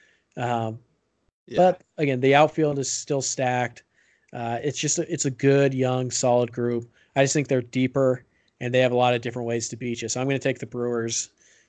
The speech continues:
Speaker 1: So I have Houston versus Milwaukee, an old National League Central matchup. Uh,
Speaker 2: Yeah.
Speaker 1: you have Boston versus Milwaukee, um,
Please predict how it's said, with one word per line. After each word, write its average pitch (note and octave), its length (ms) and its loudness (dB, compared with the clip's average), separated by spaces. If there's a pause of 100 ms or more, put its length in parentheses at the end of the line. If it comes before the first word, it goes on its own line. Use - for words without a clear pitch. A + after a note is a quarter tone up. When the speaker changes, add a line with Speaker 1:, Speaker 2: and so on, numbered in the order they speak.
Speaker 1:
So C#3+ 140 -2
I C#3+ 180 4
have D3+ 360 4
Houston D#3 800 -2 (280)
versus C#3 360 -2
Milwaukee, B2 580 0
an A#2 80 -10
old C#3 280 2
National C#3 380 -2
League C3+ 140 -6
Central C3 420 -6
matchup. A#2 480 -8 (720)
Uh, C3+ 60 -2
Speaker 2:
Yeah. B2+ 180 2
Speaker 1:
you C3 160 2
have C3 260 2
Boston C3 460 2
versus A#2+ 360 -6
Milwaukee, A#2 720 -2 (580)
um, A#2 560 -4